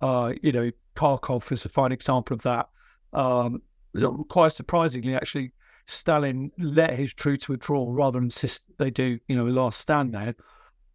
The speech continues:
They just conducted a, a rearguard operation for the city, largely to cover the evacuation of very vital industrial equipment.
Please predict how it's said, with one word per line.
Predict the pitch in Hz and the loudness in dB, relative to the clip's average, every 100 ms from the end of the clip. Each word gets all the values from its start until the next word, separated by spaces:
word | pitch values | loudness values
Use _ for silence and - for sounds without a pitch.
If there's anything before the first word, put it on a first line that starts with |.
| - | -4
They | 143 | -2
just | 131 147 | 0 0
conducted | 147 139 151 - | 2 2 2 0
a, | 131 131 139 | -2 -2 -2
a | - | -4
rearguard | 135 156 156 139 127 | 0 2 4 2 0
operation | 123 131 120 - | 0 0 0 -2
for | 120 | -2
the | 127 | -2
city, | - 143 139 - - _ | -2 -2 -2 -4 -20 _
largely | - 151 175 165 - 147 | -4 2 4 4 0 -2
to | 127 131 | -2 -6
cover | - 156 127 | -2 0 2
the | 135 135 | 0 0
evacuation | 127 139 127 151 135 123 139 | 2 0 0 0 0 0 0
of | 120 | 0
very | 131 131 | 2 0
vital | 113 127 131 127 131 | 0 2 2 0 -2
industrial | 123 127 113 - | 0 0 -2 -4
equipment. | 123 - - 123 | -4 -2 -2 -2